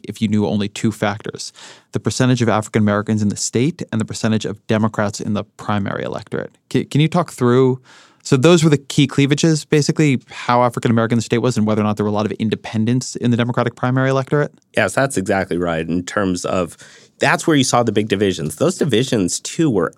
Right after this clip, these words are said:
Speaker 2: evident even before Bernie Sanders starts to get any traction. It was pretty clear that Hillary Clinton was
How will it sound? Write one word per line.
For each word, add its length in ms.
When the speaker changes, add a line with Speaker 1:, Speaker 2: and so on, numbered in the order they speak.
Speaker 2:
evident 580
even 260
before 400
Bernie 320
Sanders 540
starts 380
to 100
get 180
any 220
traction. 580
It 80
was 160
pretty 260
clear 520
that 400
Hillary 380
Clinton 580
was 460